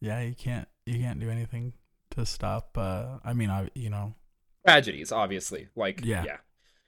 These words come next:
Speaker 1: Yeah.
Speaker 2: That's
Speaker 1: But even,
Speaker 2: implied.
Speaker 1: even, I mean, it, it all comes to an end for everybody.
Speaker 2: Right.
Speaker 1: Uh, even on, you know, a more loose,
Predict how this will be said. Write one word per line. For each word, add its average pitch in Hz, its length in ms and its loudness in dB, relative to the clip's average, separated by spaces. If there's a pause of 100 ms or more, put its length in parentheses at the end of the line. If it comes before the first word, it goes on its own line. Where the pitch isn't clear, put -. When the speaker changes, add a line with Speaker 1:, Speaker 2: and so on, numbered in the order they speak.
(160)
Speaker 1:
Yeah. 98 240 -2 (340)
Speaker 2:
That's 120 280 0
Speaker 1:
But 147 140 8
even, 165 300 6
Speaker 2:
implied. 85 340 -2 (1120)
Speaker 1:
even, 131 560 2 (140)
I 123 80 -4
mean, 120 180 -2
it, - 320 -6
it 113 120 0
all 123 300 6
comes 104 380 -2
to - 160 -4
an 98 100 -2
end 95 180 -4
for 98 140 -8
everybody. 92 480 -4 (720)
Speaker 2:
Right. 82 340 -2
Speaker 1:
Uh, 69 200 -10
even 117 320 2
on, 107 400 -6 (1040)
you 80 80 -10
know, 82 120 -4
a 101 60 -2
more 90 280 -4 (280)
loose, - 400 -10